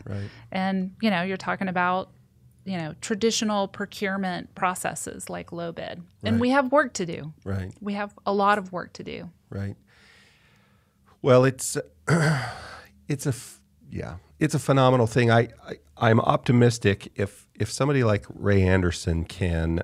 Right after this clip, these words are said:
Speaker 1: um, can adjust, you know, we all can, but i-, in my world, in the data center world, we have probably many of those same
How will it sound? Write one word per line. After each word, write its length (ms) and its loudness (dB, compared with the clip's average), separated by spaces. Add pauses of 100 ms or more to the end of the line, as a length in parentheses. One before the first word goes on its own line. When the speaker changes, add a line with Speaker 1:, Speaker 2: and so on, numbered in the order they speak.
Speaker 1:
um, 480 2 (1120)
can 160 2
adjust, 380 2 (920)
you 100 -6
know, 100 4
we 160 4
all 140 8
can, 260 2
but 160 -2 (240)
i-, 80 -12 (280)
in 140 2
my 220 6
world, 340 4
in 80 0
the 80 2
data 240 0
center 320 -2
world, 480 -4 (260)
we 400 0
have 580 2
probably 520 -2
many 400 -4 (300)
of 100 -4
those 220 -4
same 580 -2